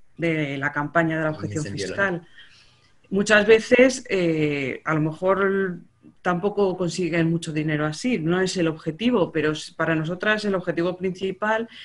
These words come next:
Speaker 1: es que esos colectivos que a lo mejor no te-, no eran muy conscientes de lo que supone el gasto militar y de cómo les perjudica en su trabajo, eh, y en su militancia el gasto militar,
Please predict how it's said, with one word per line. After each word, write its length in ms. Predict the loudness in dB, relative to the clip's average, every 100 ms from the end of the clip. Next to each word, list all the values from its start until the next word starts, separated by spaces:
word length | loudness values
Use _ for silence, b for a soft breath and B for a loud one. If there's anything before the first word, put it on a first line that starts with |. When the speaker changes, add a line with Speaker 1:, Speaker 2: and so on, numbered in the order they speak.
| B
Speaker 1:
es 160 | -10 -4
que 100 | -4
esos 220 | -2 -4
colectivos 720 | -2 -2 -2 -6 -2 0 0
que 100 | -4
a 60 | -4
lo 60 | -2
mejor 340 | -2 -2 -2
no 260 | 0 -2 -2
te-, 200 | -4 -2
no 180 | -2
eran 180 | 0 0
muy 140 | 0 0
conscientes 640 | -2 -2 -2 -2 0 -2
de 80 | -2
lo 80 | -2
que 80 | -4
supone 320 | -4 -2 -2
el 80 | -2
gasto 300 | -4 -4 -2
militar 600 | -2 -4 -4 0 -2 -4 B B
y 80 | -2
de 120 | -2
cómo 260 | 0 -2 0
les 160 | -2
perjudica 680 | -4 -8 -8 -8 -6 -6 -6
en 80 | -6
su 160 | -8 -14
trabajo, 680 | -10 -4 -4 -4 -6 -8 -10 b b b -6
eh, 420 | 0 2 4 2
y 160 | 0 0
en 60 |
su 160 | -2 0
militancia 880 | 0 0 0 0 0 -4 -6 -6 B B B
el 140 | -6 -2
gasto 680 | -4 -4 -4 -2 0 0
militar, 680 | 0 0 -2 -4 -4 -4 -6